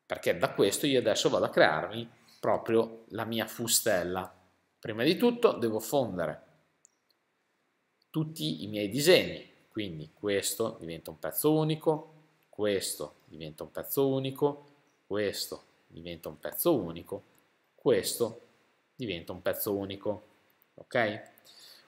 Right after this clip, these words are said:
Ora devo eliminare i tracciati in più. Potrei farlo dopo, ma forse da qua è un po' più comodo. Quindi elimino questo, per esempio,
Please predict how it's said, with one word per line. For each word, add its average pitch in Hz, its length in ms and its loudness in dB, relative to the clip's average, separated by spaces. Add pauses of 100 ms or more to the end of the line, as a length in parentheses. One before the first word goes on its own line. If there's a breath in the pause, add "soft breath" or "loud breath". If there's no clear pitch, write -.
Ora 185 200 12
devo 151 180 8
eliminare 131 720 6
i 135 100 -6
tracciati 113 880 2
in 123 240 -4
più. 120 240 2 (1900)
Potrei 110 380 0
farlo 117 300 4
dopo, 135 380 4
ma 107 120 -2
forse 135 320 -2
da 110 80 0
qua 127 200 4
è 120 40 6
un 117 100 -4
po' 98 120 -2
più - 140 -10
comodo. 104 600 0 (320 loud breath)
Quindi 92 500 -2 (540)
elimino 151 420 2
questo, 127 360 4
per 113 140 -2
esempio, 110 540 -2